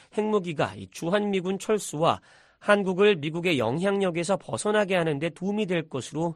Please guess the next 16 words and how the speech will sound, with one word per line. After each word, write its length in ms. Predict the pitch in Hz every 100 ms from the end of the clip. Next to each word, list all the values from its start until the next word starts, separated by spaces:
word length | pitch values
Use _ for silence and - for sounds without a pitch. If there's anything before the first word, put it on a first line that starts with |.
| -
믿고 280 | 131 131 151
있다는 260 | 143 113 110
점입니다. 520 | 127 104 90 98 104 _ _ - -
게다가 320 | - - 185 185
현재 320 | 190 180 202
북한 340 | - 147 202
지도부의 400 | 180 180 170 190
상당수는 720 | 185 214 214 202 139 139 156 95 - -
외국과의 460 | 131 143 170 175 175
모든 440 | 131 139 214 226
협력을 720 | 220 208 196 185 143 - 139 135
이 160 | 170 -
체제 300 | - 190 185
안정에 460 | 175 143 143 156 147
대한 340 | 139 151 185 175 - _
잠재적 680 | - 120 117 127 143 170